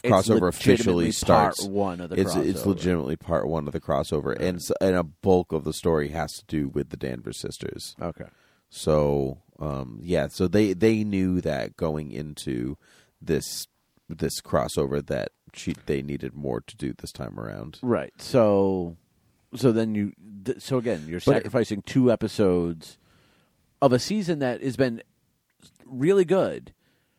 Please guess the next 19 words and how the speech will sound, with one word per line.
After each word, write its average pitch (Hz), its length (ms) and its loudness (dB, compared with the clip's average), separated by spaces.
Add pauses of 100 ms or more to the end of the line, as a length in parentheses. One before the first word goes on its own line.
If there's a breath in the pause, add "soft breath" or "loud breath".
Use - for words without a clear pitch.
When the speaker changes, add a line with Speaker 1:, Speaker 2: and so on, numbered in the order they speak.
(120)
Speaker 2:
Mm-hmm. 104 380 -4
Speaker 1:
and 139 180 2
has 135 140 -2
been 123 260 0
really 143 260 4
good 131 300 4
at 107 500 0 (460)
pacing 117 680 -4
what's 104 360 -2
gonna 95 320 -4
happen 87 580 -6
over 95 240 -4
the 85 80 -8
course 82 320 -4
of 90 80 -10
the 78 100 -12
season. 73 520 -14
Speaker 2:
Yep. 92 240 0 (580 soft breath)
Speaker 1:
So 92 920 2